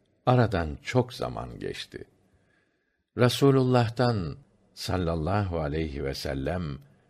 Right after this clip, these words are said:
duyup öğrendiklerimin birçoğunu unuttum. Bu sebeple anlattıklarımı öğrenin. Söylemediklerimle de beni zorlamayın."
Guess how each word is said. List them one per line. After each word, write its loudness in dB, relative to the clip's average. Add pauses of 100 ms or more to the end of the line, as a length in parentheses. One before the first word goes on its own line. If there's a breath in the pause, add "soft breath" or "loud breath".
(540 soft breath)
duyup 4
öğrendiklerimin 2
birçoğunu 0
unuttum. -8 (1080)
Bu 2
sebeple 2 (760)
anlattıklarımı 2
öğrenin. -2 (560)
Söylemediklerimle 2
de 0
beni -2
zorlamayın." -4